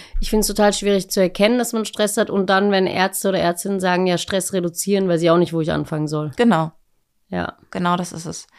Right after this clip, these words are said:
Speaker 2: Und ich finde auch, dass es für uns Frauen wenig bis keine, mm, Ansprechpartner gibt oder dass man nie das Gefühl hat, auch wenn man so mal als Frau beim Arzt ist oder auch beim Gynäkologen,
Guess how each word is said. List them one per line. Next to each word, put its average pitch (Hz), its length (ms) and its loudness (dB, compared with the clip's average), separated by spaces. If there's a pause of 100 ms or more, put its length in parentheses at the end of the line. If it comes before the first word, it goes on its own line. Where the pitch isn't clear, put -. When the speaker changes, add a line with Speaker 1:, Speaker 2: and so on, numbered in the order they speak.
(500)
Speaker 2:
Und 202 120 4
ich - 100 -6
finde 208 380 4
auch, 185 220 4
dass 185 240 -2
es - 240 -6
für 180 140 0
uns 180 200 -2
Frauen 190 640 4 (720)
wenig 202 800 2
bis - 240 -8 (100)
keine, 185 960 0 (680)
mm, 180 420 0 (100)
Ansprechpartner 190 920 -2
gibt 180 300 -6
oder 170 280 0 (640)
dass 190 180 0
man 185 200 2
nie 202 120 4
das 202 140 2
Gefühl 190 400 -2
hat, 185 140 0
auch 175 160 0
wenn 175 120 2
man 175 180 0
so 180 120 -4
mal 170 260 -2
als - 220 -2
Frau 170 300 2
beim 165 240 0
Arzt 165 340 -4
ist - 180 -6
oder 160 240 -6
auch 160 100 -10
beim 160 220 -4
Gynäkologen, 180 880 -2